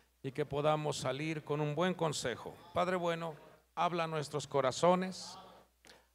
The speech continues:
habla a nuestra vida. Queremos ser ministrados, consolados, fortalecidos.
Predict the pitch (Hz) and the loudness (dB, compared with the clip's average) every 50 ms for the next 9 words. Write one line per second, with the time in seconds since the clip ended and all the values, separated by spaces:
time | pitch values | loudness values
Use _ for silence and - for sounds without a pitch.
0 | _ _ _ _ _ _ _ - 170 180 202 202 208 202 196 190 180 170 151 - | _ _ _ _ _ _ _ -4 0 0 2 2 2 0 0 0 0 -2 -4 -4
1 | - 156 143 135 147 180 185 180 190 190 190 180 185 - - _ _ _ _ _ | -4 -2 -2 -2 -2 -2 -2 -2 -2 -2 -2 -4 -10 -16 -20 _ _ _ _ _
2 | _ _ _ _ _ _ _ _ _ - - - _ _ _ _ _ _ _ _ | _ _ _ _ _ _ _ _ _ -20 -20 -20 _ _ _ _ _ _ _ _
3 | _ _ _ _ _ - - 165 165 170 175 175 160 - 156 175 175 175 175 170 | _ _ _ _ _ 0 2 2 4 4 4 2 2 2 2 2 2 2 2 0
4 | 165 160 147 127 - - - 156 156 170 180 185 190 185 185 185 - - - - | -2 -2 -2 -2 -4 -4 -2 0 2 4 4 4 2 2 -2 -4 -6 -8 -4 0
5 | 151 147 139 - - 135 135 139 143 151 160 160 170 175 170 170 156 - - - | 0 0 0 0 2 2 2 4 6 6 6 6 4 4 0 -2 -4 -4 -4 -4
6 | 147 131 127 131 123 120 120 113 - - 160 170 170 170 170 175 170 156 - - | -4 -2 0 -2 -2 0 -2 -4 -4 -4 -4 -4 -4 -4 -4 -6 -6 -8 -8 -14
7 | - - | -16 -18